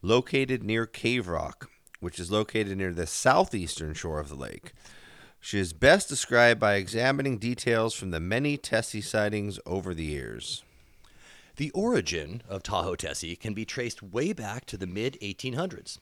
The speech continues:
Speaker 2: and the indigenous inhabitants of the region, the Washoe and Paiute peoples.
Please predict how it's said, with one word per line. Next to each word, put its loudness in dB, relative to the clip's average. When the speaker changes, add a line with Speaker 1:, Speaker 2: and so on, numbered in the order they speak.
Speaker 2:
and -8
the -10
indigenous -6
inhabitants -4
of -8
the -2
region, -6
the -4
Washoe 0
and -10
Paiute -4
peoples. -14